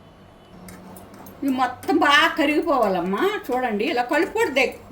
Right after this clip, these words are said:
దగ్గరే ఉండండి, పెద్ద మంట పెట్టినా ఏం కాదు. చూడమ్మా ఇలా పొంగు వస్తుంది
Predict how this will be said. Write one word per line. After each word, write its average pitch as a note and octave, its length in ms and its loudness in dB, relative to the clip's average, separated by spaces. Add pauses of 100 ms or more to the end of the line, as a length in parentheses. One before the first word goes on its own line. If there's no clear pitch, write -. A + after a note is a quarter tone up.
(100)
దగ్గరే D#4 340 0
ఉండండి, C4 300 0
పెద్ద B3 120 0 (100)
మంట D#4+ 220 2
పెట్టినా C#4 300 0 (100)
ఏం C4+ 80 -2 (120)
కాదు. G3 240 2 (3000)
చూడమ్మా B3+ 380 4
ఇలా C4 120 6 (100)
పొంగు C4+ 240 6
వస్తుంది G3+ 300 -2